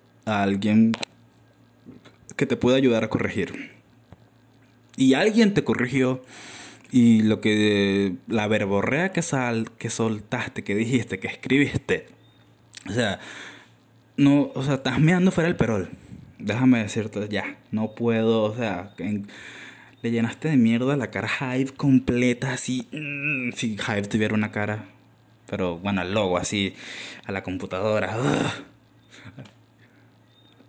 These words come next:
Qué, qué horrible, no. Y esto va a terminar aquí porque si no voy a seguir desvariando, voy a seguir diciendo cosas sin sentido, soltando odio,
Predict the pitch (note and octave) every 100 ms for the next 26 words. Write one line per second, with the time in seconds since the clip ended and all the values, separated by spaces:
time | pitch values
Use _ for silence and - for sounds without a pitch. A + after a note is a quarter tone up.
0 | _ - - D#2+ D#2 D#2+ D#2 G2 - _
1 | - D#2+ D#2+ D#2 D#2+ D2+ E2+ E2 D#2 D2
2 | - - - - - - - - - -
3 | B2 - D#3 D3+ D#3 C#3 C3 C3+ C#3+ -
4 | - B2+ A2 A2+ A#2+ A#2 G#2 A2 G#2 A2
5 | G#2 G#2 G2+ A2 - _ _ _ _ -
6 | - - A2 G2 A2+ G#2 G#2+ A#2 A2 A2
7 | A#2 A2+ G2+ - G#2 G#2 G#2 G#2 G2+ G#2
8 | G#2+ G#2+ A2 G#2+ G#2+